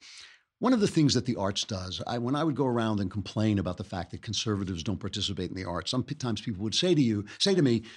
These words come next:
they'd say, "Well, is there something about being a left-winger that makes you more likely to create good art?" And I would say, "Well, the only thing that I can think of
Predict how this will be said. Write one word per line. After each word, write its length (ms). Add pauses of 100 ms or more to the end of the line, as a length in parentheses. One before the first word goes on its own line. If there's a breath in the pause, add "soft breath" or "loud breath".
(240 loud breath)
they'd 140
say, 400
"Well, 220
is 100
there 100
something 440
about 340
being 380
a 100
left-winger 760
that 140
makes 360
you 100
more 580 (240 loud breath)
likely 600
to 140
create 520
good 240
art?" 280 (600 loud breath)
And 380
I 160
would 140
say, 120
"Well, 180
the 120
only 260
thing 200
that 80
I 80
can 120
think 320
of 320